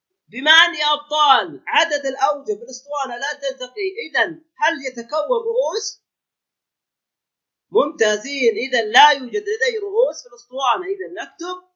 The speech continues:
صفر. إذن الأسطوانة لديها وجهين، ولديها صفر من الأحرف، ولديها صفر من الرؤوس. أحسنتم.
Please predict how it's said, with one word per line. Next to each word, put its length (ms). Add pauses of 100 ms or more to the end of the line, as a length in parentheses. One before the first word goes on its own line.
(540)
صفر. 520
إذن 320
الأسطوانة 680
لديها 440
وجهين، 720 (460)
ولديها 560
صفر 400
من 180
الأحرف، 540
ولديها 460
صفر 500 (460)
من 200
الرؤوس. 800
أحسنتم. 800